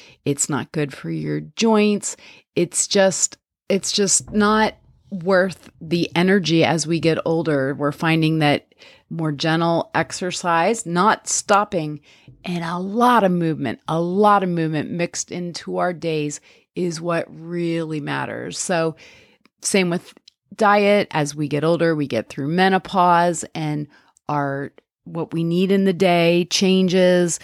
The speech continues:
as far as our, um, nutrient intakes.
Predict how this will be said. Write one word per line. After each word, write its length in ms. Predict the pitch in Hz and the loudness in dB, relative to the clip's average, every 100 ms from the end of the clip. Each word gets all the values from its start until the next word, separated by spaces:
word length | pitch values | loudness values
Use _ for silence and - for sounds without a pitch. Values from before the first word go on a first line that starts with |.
| - - - | -14 -20 -6
as 180 | 151 147 | -4 -4
far 240 | 175 156 | 0 0
as 160 | 156 151 | 0 0
our, 380 | 143 139 131 - - | 0 0 -2 -4 -8
um, 260 | 147 139 | -8 -6
nutrient 640 | 160 175 - 190 180 175 - | -4 -4 -4 -2 0 0 -2
intakes. 840 | 185 185 170 180 180 175 - - | -2 -2 -4 0 2 0 -2 -10